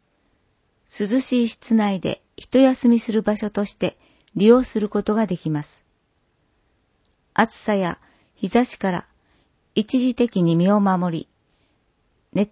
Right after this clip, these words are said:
中症を予防するためにご利用ください。ホームページ番号二零一七六。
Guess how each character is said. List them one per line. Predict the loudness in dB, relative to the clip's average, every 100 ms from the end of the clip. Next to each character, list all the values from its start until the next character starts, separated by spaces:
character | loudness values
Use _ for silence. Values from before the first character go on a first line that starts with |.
| -2
中 | 0 0
症 | 0 0 2
を | 2
予 | 0
防 | 0 -2
す | -2 -4
る |
た | -2 -4
め | -4
に | -4 -4
ご | -2
利 | 2
用 | 2 0
く | -4
だ | -6
さ | -6 -8
い。 | -8 -12 _ _ _ _ _ _ _ _ _ _ _ _ _ _ _
ホ | 4
ー | 6
ム | 6
ペ | 4 2
ー | 2
ジ | 0
番 | -2 -2 -2
号 | -4 -6 -12 _ _ _ _ _
二 | 4 6 4 2
零 | -2 -2 -6 _
一 | -8 -4 -4 -2
七 | -2 0 0 -2
六。 | -4 -8 -12